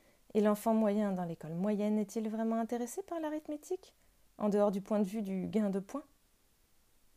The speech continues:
Je ne le pense pas. À l'école, je détestais les mathématiques, même s'il y avait des points à gagner.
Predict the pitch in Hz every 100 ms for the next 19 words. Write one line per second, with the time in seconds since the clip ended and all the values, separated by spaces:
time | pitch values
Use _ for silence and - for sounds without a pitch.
0 | _ _ _ _ _ _ - 196 185 185
1 | 170 - 165 - _ - _ _ _ _
2 | _ _ - - 202 214 330 320 269 269
3 | 262 254 240 214 196 202 190 190 - -
4 | - - - 196 190 190 196 190 190 185
5 | 185 - 180 170 170 165